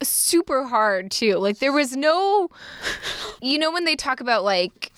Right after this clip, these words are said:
Speaker 1: this is kind of morbid, like, drunk drivers, and
Speaker 2: Mm.
Speaker 1: y-, they, there's no, like, brake lines on the pavement, so they know that they just, like, or you, if you fall asleep at the wheel.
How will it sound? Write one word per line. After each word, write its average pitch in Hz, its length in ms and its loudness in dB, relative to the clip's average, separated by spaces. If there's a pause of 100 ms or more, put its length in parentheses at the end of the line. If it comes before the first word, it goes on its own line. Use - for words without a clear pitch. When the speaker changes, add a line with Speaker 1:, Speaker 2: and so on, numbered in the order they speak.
(120)
Speaker 1:
this 226 220 2
is 208 80 -4
kind 214 220 -2
of 196 60 0
morbid, 185 340 0
like, 185 180 0
drunk 190 240 -2
drivers, 190 600 0 (160)
and 180 560 0
Speaker 2:
Mm. 196 500 2
Speaker 1:
y-, - 100 -12
they, 208 300 0
there's 214 260 0
no, 233 160 2
like, 202 160 0 (100)
brake 202 280 -2
lines 214 380 2
on 190 160 0
the 170 80 0
pavement, 202 680 0
so - 120 -4
they 180 160 2
know 185 240 2
that 185 160 0
they 185 140 0
just, 180 220 -4
like, - 320 0
or 196 120 2
you, 202 160 -2
if 202 160 0
you 202 80 -2
fall 196 220 2
asleep 196 300 -2
at 196 80 0
the 196 80 0
wheel. 185 380 2